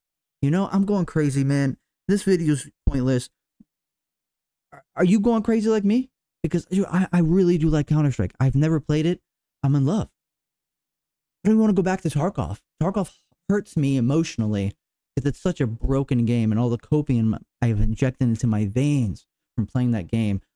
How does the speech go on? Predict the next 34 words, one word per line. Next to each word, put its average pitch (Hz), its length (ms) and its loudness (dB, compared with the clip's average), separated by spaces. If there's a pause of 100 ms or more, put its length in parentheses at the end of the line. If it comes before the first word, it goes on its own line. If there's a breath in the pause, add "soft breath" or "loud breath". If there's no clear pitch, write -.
(100)
I 113 80 0
found 160 260 -2
something 104 220 0
that 104 100 0
I 113 60 -2
can 120 100 0
just 107 220 -4
play 135 240 -2
by 120 100 -2
myself 117 460 -2 (220)
and 101 100 -4
play 139 160 0
with 117 100 -6
friends 123 340 -2
and 95 80 0
have 123 140 2
a 107 80 -2
really 131 540 2
good 123 180 -2
time 110 300 0
doing 110 220 0
it. 95 120 -4
And 98 100 -2
I 98 40 0
really 139 360 0
like 120 200 -2
getting 107 200 -2
better 156 240 -2
and 110 280 -2
learning 135 320 0
and 113 80 0
watching 113 280 -2
the 107 60 -4
tournaments, 131 320 0